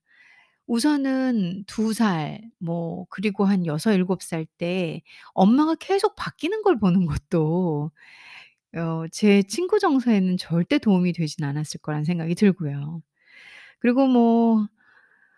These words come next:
아버지의 선택이니 자식들은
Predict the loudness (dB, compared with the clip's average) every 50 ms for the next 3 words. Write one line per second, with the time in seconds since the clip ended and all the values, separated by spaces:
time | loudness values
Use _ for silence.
0 | _ _ _ _ 0 2 4 4 4 4 4 2 0 0 -2 -4 0 2 2 4
1 | 4 4 2 2 2 2 4 2 2 2 0 -2 -4 -4 -4 -6 -6 -6 _ -2
2 | 0 2 2 2 2 2 2 0 0 -2 -2 -4 -8